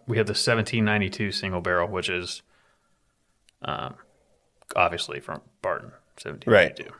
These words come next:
Speaker 1: So I wanted to do a side-by-side on it. The only thing is this seventeen ninety-two for the, I mean, I'm sure no, most of you know, but the single barrel seventeen ninety-two is only a ninety-eight proof.
Speaker 2: Mm.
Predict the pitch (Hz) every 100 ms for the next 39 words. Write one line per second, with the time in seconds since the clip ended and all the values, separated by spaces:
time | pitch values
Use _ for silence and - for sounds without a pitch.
0 | - 117 104 101 - 107 120 117 107 -
1 | - - 120 - 120 101 92 127 120 110
2 | 104 101 117 120 110 143 135 107 95 -
3 | - 110 98 - - _ - - 127 127
4 | 127 110 98 127 110 104 98 110 107 107
5 | 101 98 104 98 98 - 92 - 101 98
6 | 90 98 - 131 120 104 - 110 120 110
7 | 107 95 127 110 107 104 92 95 95 90
8 | 92 - 107 87 - - - - - _
9 | _ _ - 131 117 -